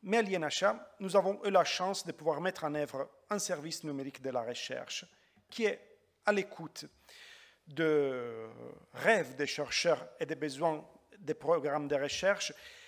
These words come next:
et qui dispose de fortes compétences documentaires et numériques en accord avec les missions de notre établissement.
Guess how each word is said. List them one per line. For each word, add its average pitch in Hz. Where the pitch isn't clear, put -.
et 208
qui 240
dispose 208
de 160
fortes -
compétences 170
documentaires 151
et 151
numériques 143
en 160
accord 185
avec 156
les 156
missions 170
de 156
notre 143
établissement. 123